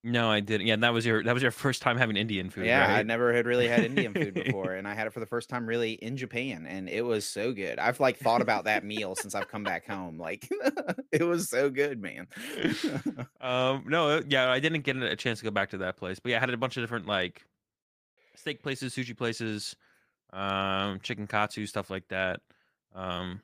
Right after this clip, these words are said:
Speaker 1: so yeah, I tried out a bunch of different foods while I was there. Um, definitely enjoyed most of it. It's all pretty good. Uh, but yeah, it was a good time overall. Definitely wanna go back and, like I said,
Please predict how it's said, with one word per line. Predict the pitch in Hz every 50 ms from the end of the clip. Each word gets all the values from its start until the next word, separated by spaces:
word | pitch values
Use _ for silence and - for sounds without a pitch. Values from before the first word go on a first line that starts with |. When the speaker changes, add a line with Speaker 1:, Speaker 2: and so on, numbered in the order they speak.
| _
Speaker 1:
so | - - 110
yeah, | 98
I |
tried | - - 135 131
out | 131 131 - 85
a |
bunch | 113 101 92 117 117 123 123 -
of | 117 107
different | 117 107 110 101 92
foods | - 104 98 95 92 -
while | 101 92
I | 92
was | 92 90 90
there. | - 78 - - - - - _ _ _ _ _ _ _ _ _ _
Um, | 92 95 92 92 92 82 82 - - - _ _ _ _ _ 104
definitely | 98 107 98 - 107 98
enjoyed | 95 92 - 95 92 92 90
most | - 90 92 -
of | 92 90
it. | 92
It's | 95 98
all | 92 92
pretty | 87 - 98 92
good. | - 95 92 92 104 104 - _ _ _ _ _ _ _ _ _ _ _ _
Uh, | 92 92 92 92 92 95 92 92
but | - -
yeah, | 175
it | 220
was | 214 156
a | 131
good | 123 143 135
time | 151 131 131
overall. | 131 127 117 107 104 104 104 107 - _ _ _
Definitely | 117 123 120 131 123
wanna | 123 123 120
go | 120
back | 110 98 104 104 104 107 - -
and, | - 113 113
like | 110 104
I | 107
said, | 104 113 101 98 -